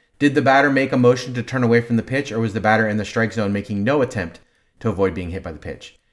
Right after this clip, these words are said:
If the pit-, if the batter was avoiding the pitch, award them first. If they made no attempt, there is no award. If the ball was in the strike zone, it should be called a strike with a strong verbal call. This is different than N F H S, where no attempt is required. In U S A softball,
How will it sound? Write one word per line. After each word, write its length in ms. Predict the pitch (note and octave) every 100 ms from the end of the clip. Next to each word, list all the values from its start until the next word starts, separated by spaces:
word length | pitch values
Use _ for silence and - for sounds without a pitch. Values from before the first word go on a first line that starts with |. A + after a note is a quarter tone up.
| _ -
If 120 | A2
the 100 | B2+
pit-, 420 | B2 - C#3+ C#3+ -
if 100 | G#2+
the 60 |
batter 240 | A#2 B2+ C3
was 140 | A#2+
avoiding 360 | G#2+ G#2+ C3+ C3
the 60 |
pitch, 280 | A#2+ A2+ -
award 260 | F2+ F#2+ F#2
them 120 | F2+
first. 480 | - F3+ F#3 - - _ _ _ -
If 100 | A2
they 60 | A#2+
made 180 | A#2+
no 160 | A2 A#2+
attempt, 500 | A#2 B2+ A2+ A2+ -
there 140 | G2+
is 80 | F#2+
no 120 | G#2
award. 380 | F#2 F#2 E2 D2+
If 100 | F2+
the 60 | F2
ball 200 | G2+ G2+
was 100 | G2
in 100 | G2
the 60 | F2+
strike 260 | - D3
zone, 240 | - C3 B2
it 40 |
should 140 | A#2 G#2
be 80 | G#2
called 200 | G2 F#2
a 40 |
strike 380 | - A#2+ A2+ -
with 140 | F#2+
a 40 | F#2+
strong 380 | - G2+ G#2
verbal 340 | F#2 F#2+ E2+ F2+
call. 400 | - E2+ - _ _ _ _ _
This 180 | - G#2+
is 100 | A2
different 380 | G#2 A#2 B2 A#2
than 360 | A2+ G#2 G2+ G2 - -
N 100 | G#2
F 120 | G2+ G#2
H 200 | G2+ C#3
S, 360 | D3 C#3 - _ _ -
where 240 | G2+ F#2+
no 260 | F2+ G#2 A#2+
attempt 320 | A#2+ C3 A#2+
is 120 | A#2+ B2+
required. 440 | A#2 A2+ A2+ A2+ _ _ _
In 400 | F#2+ F#2+ F#2 F#2 F#2+
U 160 | A#2
S 140 | A#2+ B2+
A 100 | A2+
softball, 680 | A#2 G#2+ G#2 G#2 G2+ F#2+